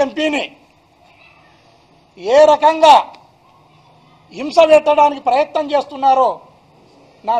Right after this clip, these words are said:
బీసీ, ఎస్సీ, ఎస్టీ, మైనారిటీ సోదరులంతా ఒకసారి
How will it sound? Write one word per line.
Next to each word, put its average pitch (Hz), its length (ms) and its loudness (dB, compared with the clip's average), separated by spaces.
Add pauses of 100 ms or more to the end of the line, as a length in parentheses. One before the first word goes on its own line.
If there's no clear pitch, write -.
బీసీ, 254 320 -16
ఎస్సీ, 240 220 -16
ఎస్టీ, 247 240 -14
మైనారిటీ 247 500 -4
సోదరులంతా 247 560 -2 (1000)
ఒకసారి 233 480 -2